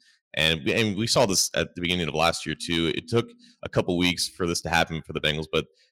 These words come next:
they played th-, against the Chicago Bears in week two last season. Joe Burrow threw, I think,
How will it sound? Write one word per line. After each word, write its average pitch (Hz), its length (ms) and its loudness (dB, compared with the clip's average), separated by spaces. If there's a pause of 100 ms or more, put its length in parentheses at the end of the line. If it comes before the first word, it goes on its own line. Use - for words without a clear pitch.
(120)
they 92 120 0
played 104 340 2
th-, - 200 -2
against 92 240 -2
the 90 60 -6
Chicago 95 380 2
Bears 90 400 2
in 82 60 -4
week 82 140 -2
two 90 200 -6
last 78 240 2
season. 78 440 -6
Joe 85 120 2
Burrow 85 220 0
threw, 85 380 -4
I 80 40 -2
think, 80 180 -6